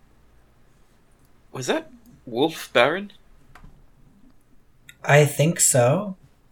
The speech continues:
Speaker 2: That's what he looks like. Why is he here?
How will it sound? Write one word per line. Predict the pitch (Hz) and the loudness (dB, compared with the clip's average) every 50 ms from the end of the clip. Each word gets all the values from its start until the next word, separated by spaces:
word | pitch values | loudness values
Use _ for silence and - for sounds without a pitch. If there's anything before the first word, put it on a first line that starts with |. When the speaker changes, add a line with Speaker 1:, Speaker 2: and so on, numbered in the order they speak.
| - - - | -20 -14 -2
Speaker 2:
That's | 147 143 139 143 - | 2 4 4 4 4
what | 170 160 | 2 2
he | 139 120 | 2 2
looks | 123 117 - - - - | 0 -2 -4 -6 -6 -4
like. | 120 117 131 185 190 - - - _ _ _ - _ _ _ _ _ _ | -2 -2 -2 -2 -4 -10 -18 -20 _ _ _ -20 _ _ _ _ _ _
Why | 156 135 123 123 127 131 143 151 156 151 151 143 131 - - _ _ _ _ _ _ _ _ _ _ _ _ _ | -6 -2 2 4 4 4 4 4 2 2 2 0 -2 -6 -12 _ _ _ _ _ _ _ _ _ _ _ _ _
is | - 143 143 139 139 135 131 127 - - - - _ _ | -2 0 2 2 4 2 2 0 -2 -6 -10 -16 _ _
he | - - 135 - 143 139 135 131 | -16 -14 -6 -4 -2 2 2 0
here? | 131 - 143 131 117 101 92 - - - | 0 0 0 2 2 2 0 -2 -6 -12